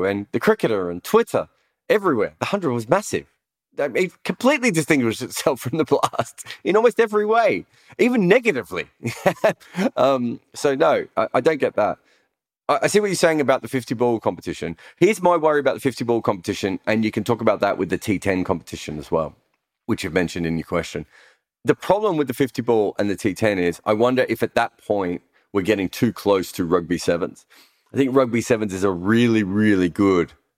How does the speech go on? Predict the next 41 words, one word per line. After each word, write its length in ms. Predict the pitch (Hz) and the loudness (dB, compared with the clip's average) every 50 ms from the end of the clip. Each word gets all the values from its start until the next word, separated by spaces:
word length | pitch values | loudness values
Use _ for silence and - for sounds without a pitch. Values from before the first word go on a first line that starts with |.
| _ _ _ | _ _ _
gateway 420 | - 104 98 107 95 - 113 123 - | 0 2 2 2 2 2 2 0 0
sport, 420 | - - - 110 117 143 165 - - _ _ _ _ _ _ _ _ _ _ _ _ _ _ _ _ _ _ | -2 -2 0 2 2 2 0 -2 -6 _ _ _ _ _ _ _ _ _ _ _ _ _ _ _ _ _ _
but 140 | 117 101 - | -4 0 2
that's 200 | 120 113 - - | 0 0 2 0
what 140 | 123 113 95 | 0 0 0
it 100 | 95 92 | 0 0
is, 460 | 104 104 87 71 64 - - - _ _ _ - | 0 0 0 -4 -6 -12 -20 -20 _ _ _ -4
right? 340 | 80 82 82 82 82 - - _ _ _ _ _ _ | -2 0 0 0 -2 -4 -6 _ _ _ _ _ _
Like, 320 | 95 92 90 85 - - - _ _ _ _ _ _ _ _ _ _ 113 104 - - | 0 0 0 0 -2 -6 -8 _ _ _ _ _ _ _ _ _ _ -10 -4 0 0
I 100 | 135 143 | 0 0
think 220 | - 185 160 120 | 0 -4 -4 -2
you 100 | 165 165 | -4 0
can 120 | 127 143 113 | 0 0 -2
follow 360 | - - 135 139 143 139 135 | 2 0 0 2 2 2 0
T 220 | 120 - 131 117 | 0 -2 -4 -4
twenty 240 | - - 120 113 113 | -2 -2 -2 -2 -2
cricket, 400 | - - 107 - - 90 85 - - _ _ _ _ _ _ _ _ _ | -2 -4 -6 -2 0 -2 -2 -2 -6 _ _ _ _ _ _ _ _ _
and 220 | - 98 95 92 - _ | -2 -2 -2 -2 -4 _
if 180 | - 113 - - | -4 -4 0 0
you 80 | 117 | 0
want 200 | 101 101 110 110 | 2 2 2 2
it 80 | 98 - | 0 -4
to 80 | - 92 | -4 -2
be 340 | 90 92 92 92 92 - - | 0 2 2 2 2 0 0
your 140 | 95 92 - | -2 -2 0
favourite 320 | - 101 90 78 82 - | 2 0 0 0 -4 -4
format 280 | - 92 87 87 85 82 | -2 -2 0 0 -2 -2
of 80 | - | -2
cricket, 320 | - 90 85 - 78 - - | -2 -2 -2 -2 -6 -8 -8
it 120 | 85 - - | -12 -14 -4
could 240 | - 107 87 - - | -4 -4 -4 0 0
be. 280 | 87 87 78 73 73 - _ _ _ _ _ _ _ _ _ _ _ _ - | 0 0 0 -2 -6 -10 _ _ _ _ _ _ _ _ _ _ _ _ -2
And 340 | 101 98 92 87 87 85 - | 0 0 0 0 -2 -2 -2
there'll 140 | 101 90 | -2 0
be 80 | 82 90 | 0 0
a 60 | 85 | 2
lot 180 | 90 104 110 107 | 2 2 2 0
of 60 | 90 | 0
people 260 | 98 98 87 87 85 | -2 -2 0 0 0
that 80 | 85 87 | -2 -2
will 100 | 65 | -4